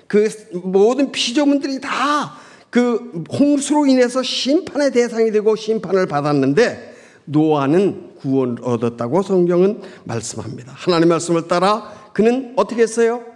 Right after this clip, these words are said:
방주를 지었다고 그랬어요. 여러분들 성경에 보면 방주를 몇 년 지었다고 그렇게 나오던가요? 보통 성경에서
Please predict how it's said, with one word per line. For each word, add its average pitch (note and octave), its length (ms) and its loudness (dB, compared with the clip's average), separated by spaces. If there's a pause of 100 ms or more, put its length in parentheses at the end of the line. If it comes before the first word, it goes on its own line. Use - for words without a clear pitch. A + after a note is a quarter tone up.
(560)
방주를 C3+ 720 -2
지었다고 C#3 560 -4
그랬어요. A#2 360 -12 (400)
여러분들 F3 320 0
성경에 D#3 640 0
보면 C#3 600 0 (160)
방주를 D3+ 480 2
몇 C3+ 180 4
년 E3+ 280 4
지었다고 D3 540 -2
그렇게 C#3 240 -6
나오던가요? C3 640 -2 (2250)
보통 D3+ 500 -4
성경에서 C#3 760 -2